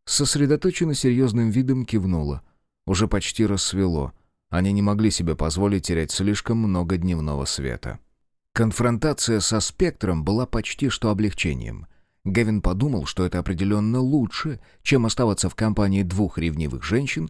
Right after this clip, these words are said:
у каждой из которых имелась веская причина быть на него обиженной.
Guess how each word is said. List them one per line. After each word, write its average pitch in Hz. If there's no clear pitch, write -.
у 113
каждой 92
из 78
которых 170
имелась 127
веская 98
причина 190
быть 123
на 120
него 80
обиженной. 64